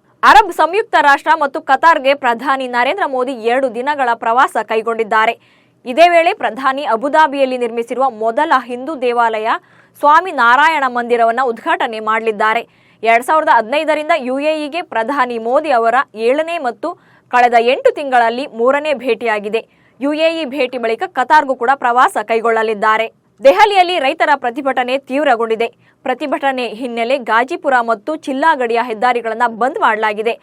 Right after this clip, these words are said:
ಅಂಬಾಲಾ, ಜಿಂದ್, ಫತೇಹಾಬಾದ್, ಕುರುಕ್ಷೇತ್ರ ಮತ್ತು ಸಿರ್ಸಾದಂತಹ ಪ್ರದೇಶಗಳಲ್ಲಿ ಹರಿಯಾಣದ ಅಧಿಕಾರಿಗಳು ಕಾಂಕ್ರೀಟ್ ಬ್ಲಾಕ್‌ಗಳು, ಕಬ್ಬಿಣದ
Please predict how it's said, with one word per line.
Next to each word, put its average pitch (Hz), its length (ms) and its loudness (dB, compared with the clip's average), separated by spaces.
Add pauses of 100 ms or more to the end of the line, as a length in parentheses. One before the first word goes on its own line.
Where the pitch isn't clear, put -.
(360)
ಅಂಬಾಲಾ, 320 680 6
ಜಿಂದ್, 285 480 -8
ಫತೇಹಾಬಾದ್, 277 800 2 (140)
ಕುರುಕ್ಷೇತ್ರ 277 540 -4
ಮತ್ತು 233 380 -4 (360)
ಸಿರ್ಸಾದಂತಹ 320 680 0
ಪ್ರದೇಶಗಳಲ್ಲಿ 247 760 -2
ಹರಿಯಾಣದ 269 560 0
ಅಧಿಕಾರಿಗಳು 226 920 -4 (120)
ಕಾಂಕ್ರೀಟ್ 370 400 2
ಬ್ಲಾಕ್‌ಗಳು, 262 520 0
ಕಬ್ಬಿಣದ 269 520 -2